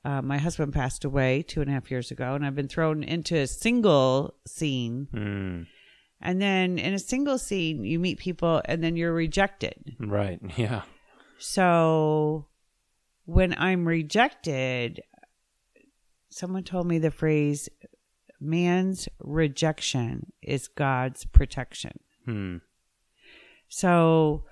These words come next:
Speaker 1: what you think right now is, is, um, a yuck, a bump in that road, is actually you're on the way
Speaker 2: Hmm.
Speaker 1: to paradise.
Speaker 2: Yeah,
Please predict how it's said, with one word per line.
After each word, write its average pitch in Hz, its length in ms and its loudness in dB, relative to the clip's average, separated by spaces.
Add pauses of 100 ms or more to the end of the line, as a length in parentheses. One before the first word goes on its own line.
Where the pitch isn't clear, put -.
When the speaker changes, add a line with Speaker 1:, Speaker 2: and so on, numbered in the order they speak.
(180)
Speaker 1:
what 185 220 4
you 214 200 2
think 220 380 0
right 175 360 6
now 180 800 2 (540)
is, 151 420 0 (300)
is, 156 460 -2 (140)
um, 135 540 -4
a - 80 -6 (100)
yuck, 165 540 4 (100)
a 123 340 -6
bump 175 260 2
in 180 80 0
that 160 200 2
road, 151 600 6 (680)
is 151 220 2
actually 190 880 2 (920)
you're 156 320 -4
on 160 260 2
the 156 100 4
way 147 720 2 (600)
Speaker 2:
Hmm. 95 280 -6
Speaker 1:
to 156 120 -6
paradise. 131 880 -4
Speaker 2:
Yeah, 110 340 0